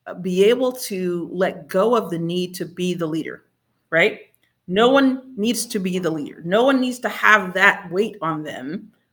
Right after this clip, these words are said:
for this time period. Because what, what I've learned, and this is something just recently sort of s-, has come to me,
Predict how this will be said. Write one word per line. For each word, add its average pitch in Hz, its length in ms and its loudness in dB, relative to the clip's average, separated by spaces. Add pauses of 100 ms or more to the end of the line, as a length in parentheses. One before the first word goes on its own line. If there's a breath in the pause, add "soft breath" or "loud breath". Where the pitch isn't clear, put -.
for 196 140 -2
this 240 220 2
time 190 280 0
period. - 400 -12 (760)
Because 190 360 -2
what, 180 460 -2
what 170 180 0
I've 226 260 6
learned, 180 340 -4
and 165 120 -4
this 254 140 -6
is 220 80 -10
something 202 260 -2
just 170 200 -6
recently 175 440 -4
sort 170 220 -8
of 156 100 -8
s-, - 240 -14 (560)
has - 220 -6
come 240 240 2
to 208 80 -4
me, 156 340 -4